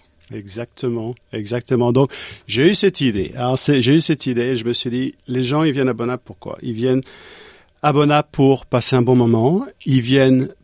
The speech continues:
pour, euh, de l'expérience. Euh, je les vois, euh, je vois souvent dans les commentaires le, l'atmosphère, euh,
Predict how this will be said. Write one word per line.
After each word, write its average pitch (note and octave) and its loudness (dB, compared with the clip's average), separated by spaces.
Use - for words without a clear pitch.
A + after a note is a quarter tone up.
pour, B2 4
euh, A2+ 2
de A2+ 0
l'expérience. C#3+ -2
Euh, A#2 0
je G#2 -4
les B2 6
vois, B2+ 2
euh, A#2 0
je G#2+ -10
vois A#2+ -2
souvent B2 0
dans A#2 2
les A2+ -2
commentaires A#2+ -2
le, G#2+ -6
l'atmosphère, A#2+ -2
euh, A2 -4